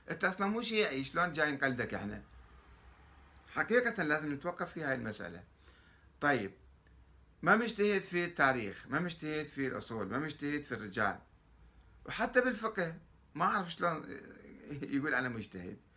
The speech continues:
إيه، يروح يجتهد. يشوفون هالبدع اللي تطلع يومية ويجون ذولا يغطوها، يغطوها بشنو؟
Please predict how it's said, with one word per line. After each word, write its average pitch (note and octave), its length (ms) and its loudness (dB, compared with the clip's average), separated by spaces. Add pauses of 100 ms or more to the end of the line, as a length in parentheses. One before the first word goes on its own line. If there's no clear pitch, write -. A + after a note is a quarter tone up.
(160)
إيه، G3+ 420 -2 (340)
يروح G3+ 220 4
يجتهد. B2+ 480 0 (1120)
يشوفون F#3 380 2
هالبدع E3 440 6
اللي C#3 100 -4
تطلع C3+ 280 2
يومية C3+ 520 2 (1120)
ويجون C#3+ 380 2
ذولا D#3+ 220 4
يغطوها، B2 720 0
يغطوها D3+ 440 0
بشنو؟ A3 460 0